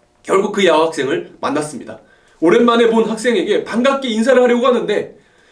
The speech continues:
이 학생이 먼저 차가운 표정으로 말했습니다. "선생님, 저 다시는 교회 안 갈 거예요. 선생님이 우리 집에 찾아와서 다시는 교회 안 갈 거예요." 상당히 충격적인 이야기입니다. 왜 이런 현상이 일어났을까요?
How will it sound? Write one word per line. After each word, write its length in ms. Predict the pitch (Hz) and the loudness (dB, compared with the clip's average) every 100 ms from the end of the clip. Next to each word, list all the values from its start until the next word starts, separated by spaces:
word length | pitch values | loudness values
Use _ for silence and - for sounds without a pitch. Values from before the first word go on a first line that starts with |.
| _ 214 | _ -2
이 140 | 269 | 2
학생이 360 | 269 285 285 220 | 2 0 -2 -2
먼저 340 | 175 233 - | 0 -2 -4
차가운 540 | - - - 294 339 349 | -8 -12 -4 0 2 0
표정으로 420 | 262 233 330 180 | -2 -4 -4 -6
말했습니다. 480 | 113 - 82 - - _ _ | -8 -12 -20 -20 -20 _ _
"선생님, 580 | 277 302 302 - - - _ _ _ - | -2 0 0 0 -4 -16 _ _ _ -4
저 140 | 311 | -2
다시는 360 | - - 359 262 | 0 0 0 0
교회 140 | 254 | 0
안 140 | - | -2
갈 140 | 285 - | -4 -6
거예요. 200 | - - - _ _ _ _ _ | -10 -14 -20 _ _ _ _ _
선생님이 460 | 330 339 320 311 320 | 0 2 4 4 4
우리 220 | 262 247 | 2 -2
집에 260 | 269 254 254 | 0 0 0
찾아와서 680 | - 285 254 226 247 - - _ | -2 0 0 0 -4 -6 -20 _
다시는 380 | 262 427 415 311 | -4 0 0 2
교회 160 | 240 | 0
안 140 | 143 - | 0 -4
갈 120 | - | -10
거예요." 240 | - - - _ _ _ _ _ _ | -14 -18 -20 _ _ _ _ _ _
상당히 840 | - - 285 285 247 202 226 - - - | -20 -8 -4 0 0 0 -4 -6 -14 -18
충격적인 760 | - 320 339 339 233 190 135 | -4 0 0 -2 -6 -8 -8
이야기입니다. 560 | 104 92 - - - - _ _ - - - | -10 -12 -20 -20 -20 -20 _ _ -20 -20 -2
왜 160 | 226 233 | 0 2
이런 260 | 220 269 | 2 2
현상이 340 | 269 254 254 240 | 0 0 0 0
일어났을까요? 840 | 180 135 - 175 - 104 127 | 0 -2 -4 -8 -8 -8 -8